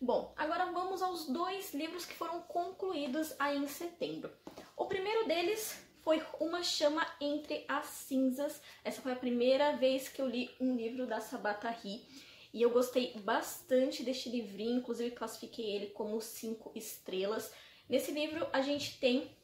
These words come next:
dois personagens que vivem sobre o poder marcial. De um lado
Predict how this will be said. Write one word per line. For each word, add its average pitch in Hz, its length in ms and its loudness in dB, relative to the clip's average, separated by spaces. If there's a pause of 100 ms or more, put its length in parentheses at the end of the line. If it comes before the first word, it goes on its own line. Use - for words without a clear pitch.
dois - 300 4
personagens 247 720 0
que - 240 -6
vivem 214 380 -6
sobre 208 600 -2 (400)
o 220 440 2
poder 240 500 2 (300)
marcial. 220 760 0 (320)
De 269 140 -2
um 302 80 4
lado 302 400 4